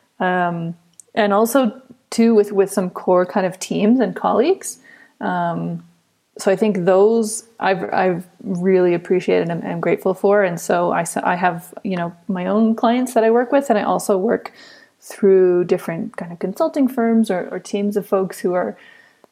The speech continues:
also consultants, and, and they wanna bring in scribing as part of their support to their clients that they're offering. Um, and I think, and then there's all the, you know, there's new stuff coming up all the time.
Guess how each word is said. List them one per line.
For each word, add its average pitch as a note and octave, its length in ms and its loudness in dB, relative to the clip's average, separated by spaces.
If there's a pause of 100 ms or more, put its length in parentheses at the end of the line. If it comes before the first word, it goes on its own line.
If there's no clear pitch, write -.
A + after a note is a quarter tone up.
(120)
also A3 300 2
consultants, F#3 640 -2
and, F#3 380 -6
and F3+ 200 -4
they F#3+ 180 6
wanna F#3+ 200 0
bring F3 300 -4
in E3+ 160 -10
scribing E3+ 500 -6
as E3 140 -8
part E3+ 180 -2
of E3 120 -4
their E3 460 -4 (420)
support F#3 400 0
to - 60 -2
their F3 140 0
clients A#3 400 0
that A3 80 0
they're F#3+ 200 2
offering. B3 460 0 (520)
Um, F3+ 520 -6 (280)
and G3 160 -2
I F#3+ 60 -2
think, G#3+ 280 -2 (340)
and G#3+ 140 4
then A3 120 4
there's G#3+ 120 4
all G#3 220 4
the, G#3+ 120 2
you G#3+ 60 2
know, F#3 200 -2
there's G3 200 2
new A3+ 140 6
stuff F#3 340 -4 (160)
coming F#3+ 220 -2
up F3+ 120 -6
all F#3 80 -4
the G#3 100 -2
time. B3+ 240 0